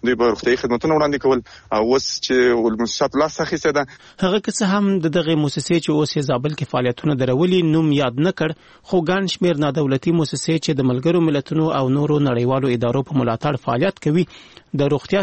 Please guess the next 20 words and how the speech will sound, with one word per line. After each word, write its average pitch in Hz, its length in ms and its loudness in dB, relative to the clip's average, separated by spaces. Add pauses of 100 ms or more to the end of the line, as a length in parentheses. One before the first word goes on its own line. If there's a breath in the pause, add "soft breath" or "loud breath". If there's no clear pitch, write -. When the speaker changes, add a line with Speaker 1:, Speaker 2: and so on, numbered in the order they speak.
Speaker 2:
سکتور - 300 -4 (100)
کې 151 120 2 (220)
ښکېلې 135 500 -2
دي. 131 100 0 (440 loud breath)
د 180 120 4
روغتیايي 202 400 -2
خدمتونو 185 500 0
د 160 180 -2
پیکه 147 200 -2
کېدو 151 340 0 (200)
دغه 170 260 -2
ډول 147 220 0 (200)
شکایتونه 156 640 0 (320)
نوي 151 280 2
نه 185 120 2
دي، 123 80 -2 (380)
بلکې 196 340 -2
د 170 140 -4
طالبانو 165 480 0
له 139 40 0